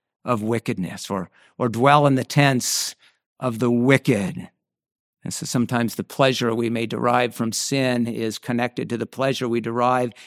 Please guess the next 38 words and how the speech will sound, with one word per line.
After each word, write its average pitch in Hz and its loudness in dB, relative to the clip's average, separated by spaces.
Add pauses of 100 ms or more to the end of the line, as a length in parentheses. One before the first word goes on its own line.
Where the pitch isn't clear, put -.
in 139 0
being 131 4
accepted 156 2
by 135 6
sinners. 156 6 (480)
Join 147 2
sinners 160 6
in 151 6
their 143 4
sin 165 4
and 131 4
they'll 143 4
just 135 0 (280)
love 156 6
you 156 8
for 143 6
it, 135 6
and 135 4
there's 131 2
something 147 2 (360)
pleasing 175 10
about 127 4
that. 127 0 (400)
I - -10
remember 120 2
back 120 2
when 123 0
I 117 2
was 117 -2
in 117 -2
high 123 2
school 120 -4
and 113 -4
some 123 -4
of 113 -2
my 113 0
good 117 -4
friends 123 -2